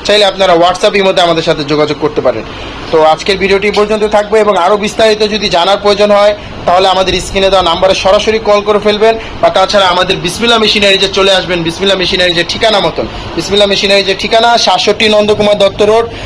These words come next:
চুইহাট্টা, চকবাজার, ঢাকা। এই ঠিকানা মতন আসলে আপনারা কলম তৈরি করার মেশিন,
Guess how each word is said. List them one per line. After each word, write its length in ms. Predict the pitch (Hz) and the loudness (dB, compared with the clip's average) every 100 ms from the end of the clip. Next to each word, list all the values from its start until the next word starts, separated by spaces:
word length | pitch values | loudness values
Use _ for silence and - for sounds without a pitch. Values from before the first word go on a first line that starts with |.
| - - | -10 -2
চুইহাট্টা, 500 | 226 226 214 226 220 | 2 2 2 2 2
চকবাজার, 520 | 214 185 190 196 175 | 2 0 0 2 0
ঢাকা। 420 | 160 156 147 - - - | -2 0 0 -2 -6 -4
এই 120 | 190 | -2
ঠিকানা 320 | 214 214 208 202 | 0 0 2 2
মতন 220 | 202 202 | 2 2
আসলে 260 | 175 214 | 0 0
আপনারা 260 | 214 190 185 | 0 2 0
কলম 280 | 180 185 190 | 2 0 0
তৈরি 160 | 190 | 0
করার 240 | 185 185 175 | 2 2 2
মেশিন, 360 | 175 233 240 | 0 0 0